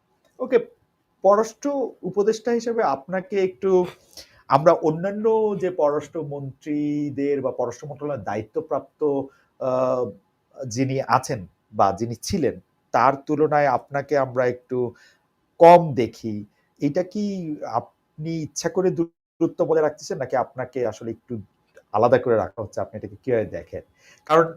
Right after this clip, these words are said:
আমরা একসময় প্রশ্ন তুলেছিলাম যে ডক্টর খলিলুর রহমানকে যখন জাতীয় নিরাপত্তা উপদেষ্টা নিয়োগ করা হলো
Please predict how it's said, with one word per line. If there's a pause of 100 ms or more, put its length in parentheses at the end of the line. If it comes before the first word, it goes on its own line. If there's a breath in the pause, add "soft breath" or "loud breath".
(120)
আমরা
একসময়
প্রশ্ন
তুলেছিলাম
যে
ডক্টর
খলিলুর
রহমানকে
যখন
জাতীয়
নিরাপত্তা
উপদেষ্টা
নিয়োগ
করা
হলো